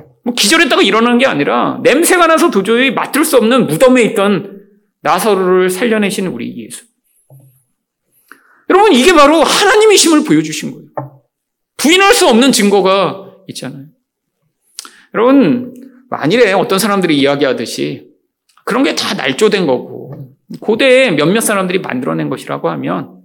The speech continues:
여러분, 당시에 기독교가 이렇게 확산되며, 아니, 십자가에 매달린 예수를 위해 사람들이 계속 죽어나가면서까지 그 예수를 전파하는 사람들이 있었을까요? 아니, 직접 봤잖아요, 예수님 그들을.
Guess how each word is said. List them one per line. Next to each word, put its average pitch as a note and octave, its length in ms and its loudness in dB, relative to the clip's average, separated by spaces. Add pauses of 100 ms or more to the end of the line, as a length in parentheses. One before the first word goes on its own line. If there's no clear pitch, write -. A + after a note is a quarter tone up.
(340)
여러분, C#4+ 160 0
당시에 G3+ 380 0
기독교가 G#3+ 480 0
이렇게 D3 800 -2
확산되며, E3+ 960 -2 (840)
아니, D4+ 240 0
십자가에 F#4 500 0
매달린 B3+ 600 4
예수를 G3 540 0
위해 C#3 340 -4 (720)
사람들이 E4+ 440 2
계속 C4+ 300 0
죽어나가면서까지 F3 1300 0
그 F3+ 120 -10
예수를 E3 280 -4
전파하는 D3 460 -6
사람들이 D#3 320 -8
있었을까요? - 640 -14 (840)
아니, F4 200 0
직접 - 320 -4
봤잖아요, A3 580 -2
예수님 C#3 360 -4
그들을. B2 600 -14